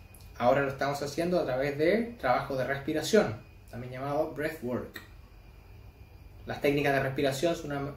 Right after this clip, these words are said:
una manera extremadamente eficaz, potente, de acceder a los niveles más profundos de tu mente, de tus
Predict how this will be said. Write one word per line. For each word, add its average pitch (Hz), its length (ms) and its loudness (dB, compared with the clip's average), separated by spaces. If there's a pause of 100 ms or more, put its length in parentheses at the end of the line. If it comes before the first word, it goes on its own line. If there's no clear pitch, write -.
(100)
una 143 180 -2
manera 143 460 2 (420)
extremadamente 160 1200 2 (320)
eficaz, 160 720 -2 (260)
potente, 143 760 -2
de 131 400 -2
acceder 151 520 2
a 165 40 4
los 156 160 -2
niveles 156 320 -2
más 156 180 -6
profundos 170 460 -4
de 151 80 -2
tu 139 120 -4
mente, 156 520 -6
de 131 160 -8
tus 120 340 -8